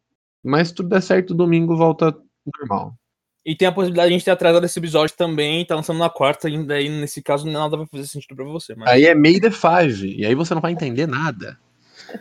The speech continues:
Speaker 1: É,
Speaker 2: Aí é
Speaker 1: mas
Speaker 2: complicado.
Speaker 1: voltando pro que eu estava falando antes do senhor Gustavo Bispo de Meireles me cortar, <laughs> a gente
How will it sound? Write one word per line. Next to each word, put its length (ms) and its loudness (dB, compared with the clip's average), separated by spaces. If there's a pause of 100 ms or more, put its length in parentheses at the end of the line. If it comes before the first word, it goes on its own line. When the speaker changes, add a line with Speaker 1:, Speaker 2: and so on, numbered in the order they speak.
(180)
Speaker 1:
É, 100 -2 (320)
Speaker 2:
Aí 160 4
é 40 -2
Speaker 1:
mas 220 2
Speaker 2:
complicado. 280 -10 (400)
Speaker 1:
voltando 520 4
pro 160 -2
que 80 -2
eu 80 4
estava 280 -2
falando 340 -2
antes 160 -4
do 120 -10
senhor 180 -2
Gustavo 340 -2
Bispo 180 -12
de 60 -10
Meireles 460 0
me 160 -4
cortar, 1040 0 (400)
<laughs> 1000 -8
a 160 2
gente 1000 4